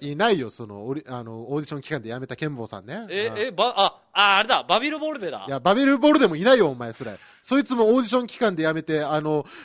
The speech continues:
Speaker 2: ピロンピロン下田さんにブチギレられて、走って逃走した <laughs> バビルボルデいないよ、お前。
Speaker 1: そのまま走ってどこに行ったかもわからんかった。
Speaker 2: あ、行方くらましたバビルボルデじゃないよ、お前。
Speaker 1: 県産品に向かったわけじゃないんだ、あのまま走って。
Speaker 2: <laughs> あの、走ったまま。
Speaker 1: え、違うんだ。
Speaker 2: 違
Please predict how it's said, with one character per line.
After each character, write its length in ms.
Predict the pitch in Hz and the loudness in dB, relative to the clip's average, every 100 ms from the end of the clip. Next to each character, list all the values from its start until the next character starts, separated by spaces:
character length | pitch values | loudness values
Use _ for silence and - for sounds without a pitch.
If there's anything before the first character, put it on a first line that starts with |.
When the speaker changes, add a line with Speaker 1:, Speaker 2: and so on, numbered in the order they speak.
| - | 2
Speaker 2:
ピ 80 | 247 | 4
ロ 120 | 294 | 6
ン 40 | |
ピ 60 | 196 | 6
ロ 80 | 180 | 4
ン 40 | |
下 240 | - 185 185 | 4 2 2
田 80 | |
さ 160 | 175 180 | 2 -2
ん 80 | 156 | -2
に 140 | 151 | -4
ブ 140 | 131 175 | -4 -6
チ 140 | 214 | -2
ギ 80 | 226 | 4
レ 140 | 226 | 6
ら 140 | 220 202 | 6 4
れ 100 | 175 | 2
て、 240 | 147 135 | 0 0
走 260 | 131 196 262 | -2 0 2
っ 40 | |
て 120 | - | 4
逃 140 | 226 175 | 6 4
走 220 | 165 165 | 4 0
し 20 | |
た 140 | 156 - | 0 -4
<laughs> 80 | - | 0
バ 140 | 147 185 | 4 6
ビ 120 | 254 | 6
ル 60 | |
ボ 100 | 240 | 6
ル 60 | 247 | 4
デ 80 | 160 | 2
い 100 | 185 | 4
な 120 | 285 | 6
い 40 | 220 | 6
よ、 120 | 123 | 0
お 80 | 110 | -6
前。 160 | 107 85 - | -14 -16 -18
Speaker 1:
そ 120 | - | -10
の 140 | 170 165 | -6 -4
ま 100 | 165 | 0
ま 100 | 170 | 0
走 280 | 185 180 180 | 0 -4 -8
っ 40 | |
て 120 | 147 | -12
ど 160 | 143 151 | -10 -10
こ 160 | 165 | -8
に 100 | 151 | -10
行 80 | 143 | -12
っ 40 | - | -10
た 100 | 127 | -10
か 100 | 120 | -8
も 180 | 113 | -10
わ 60 | 113 | -12
か 100 | 131 | -10
ら 120 | 120 | -8
ん 20 | |
か 80 | 127 | 0
っ 20 | |
た。 80 | 160 | 2
Speaker 2:
あ、 40 | 143 | 2
行 160 | 160 | -2
方 340 | 170 208 196 202 | 4 6 6 2
く 220 | - 180 | -4 2
ら 100 | 190 | 2
ま 120 | 196 | 2
し 100 | - | 0
た 180 | 180 147 | 0 0
バ 140 | 147 | 0
ビ 100 | 170 | 0
ル 80 | 226 | 0
ボ 140 | 208 247 | 2 0
ル 60 | |
デ 80 | 151 | 0
じ 100 | 120 | -4
ゃ 40 | |
な 100 | 143 | 0
い 40 | 233 | 0
よ、 80 | 156 | 0
お 20 | |
前。 80 | 269 | -2
Speaker 1:
県 80 | 277 | -6
産 40 | |
品 100 | 247 | -10
に 80 | 240 | -10
向 100 | 226 | -6
か 80 | 240 | -6
っ 80 | 240 | -4
た 80 | |
わ 80 | 214 | -6
け 80 | 208 | -6
じ 80 | 147 | -12
ゃ 20 | |
な 100 | 147 | -12
い 40 | |
ん 40 | 143 | -12
だ、 100 | 117 | -12
あ 20 | |
の 100 | 131 | -8
ま 80 | 131 | -8
ま 140 | - | -2
走 160 | - 214 | 2 2
っ 20 | |
て。 60 | 214 | 2
Speaker 2:
<laughs> 0 | |
あ 40 | |
の、 60 | 180 | 4
走 260 | 220 - | 2 0
っ 20 | |
た 120 | - 160 | -8 -6
ま 120 | 131 | -6
ま。 200 | 143 165 214 - | -8 -8 -10 -8
Speaker 1:
え、 60 | - | -12
違 220 | - 202 | -12 -10
う 220 | 233 247 | -8 -8
ん 80 | 175 | -10
だ。 80 | 117 | -16
Speaker 2:
違 240 | 95 - | -12 -4